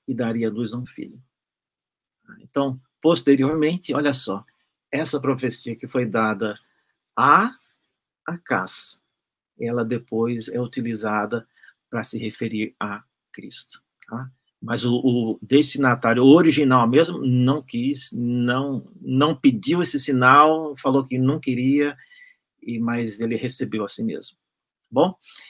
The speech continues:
então esse é um exemplo de como a palavra de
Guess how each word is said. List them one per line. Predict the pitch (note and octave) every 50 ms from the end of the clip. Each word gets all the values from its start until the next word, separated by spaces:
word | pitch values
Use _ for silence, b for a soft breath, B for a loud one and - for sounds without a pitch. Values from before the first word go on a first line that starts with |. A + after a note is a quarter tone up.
| B B
então | - A3+ G#3+
esse | - F#3+ F3+ -
é | G3
um | G3+
exemplo | F#3+ E3+ C3 D3+ D3 C#3 - D#3+ D3
de | C#3+
como | C3 C3+ - C#3 C#3+ D3 D3 - -
a | A#2+ A#2 A#2 A#2 B2 - _ _ _ _ _ _ _ _ _ _ _ _ _ _ - _ _
palavra | - C3 A#2+ A2+ A2 A2+ A2+ - A#2+ A#2 A#2
de | A#2+ A#2 A#2 A2+ A2+ A2 A2+ A#2+ A#2 -